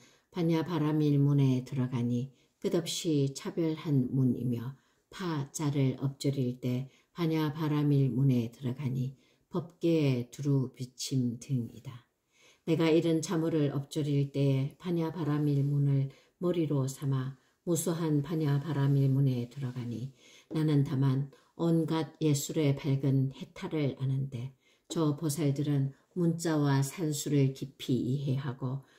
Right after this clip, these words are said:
의술과 주문으로 온갖 병을 잘 치료하며, 또 천문 지리와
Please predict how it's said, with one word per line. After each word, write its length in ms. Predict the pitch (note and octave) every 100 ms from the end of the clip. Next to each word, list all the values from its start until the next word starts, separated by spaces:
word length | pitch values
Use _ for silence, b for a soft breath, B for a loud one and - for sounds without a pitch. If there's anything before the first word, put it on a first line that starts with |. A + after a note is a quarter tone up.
| B B
의술과 840 | F3 D3 F3 D3+ C#3+ C#3+ C#3 B2+
주문으로 720 | - C#3+ C#3 C#3 C3+ C3+ C3+ B B -
온갖 600 | D#3 D#3 D3 D#3 D3 -
병을 480 | D#3+ C#3 C#3 B2
잘 360 | B2 D#3 B2+ A#2+
치료하며, 840 | - C3+ C3+ A#2+ - B2+ A#2 C3+ b b b -
또 320 | D#3+ C#3 C3+
천문 720 | - F3 D#3 D3+ D3+ C#3+ C3
지리와 640 | D3+ C#3 C#3 B2 B2 C3+